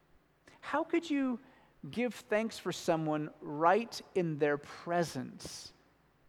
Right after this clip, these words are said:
as a way of encouraging them by what you say. I wrote a short prayer to close the sermon for you, uh, to pray t-, to God our Father, um,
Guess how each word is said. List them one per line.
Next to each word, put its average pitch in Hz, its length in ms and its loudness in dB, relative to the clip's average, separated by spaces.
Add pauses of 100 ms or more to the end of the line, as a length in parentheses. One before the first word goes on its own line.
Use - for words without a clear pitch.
(280)
as 151 140 0
a 165 60 2
way 175 180 6
of 151 100 2
encouraging 160 800 -2
them 110 400 -8 (1700)
by 139 120 6
what 131 220 0
you 135 80 -8
say. 117 480 -6 (2750)
I 156 60 2
wrote 175 140 4
a 156 40 -2
short 160 260 -2
prayer 151 520 2
to - 60 -18
close 143 300 -2
the 143 80 -8
sermon 151 320 -4
for - 140 -8
you, 156 340 -6 (920)
uh, - 40 -20 (640)
to - 100 -16
pray 147 480 2 (340)
t-, - 80 -18 (320)
to - 180 -4
God 156 240 8
our 151 100 6
Father, 147 480 0 (520)
um, 135 380 -16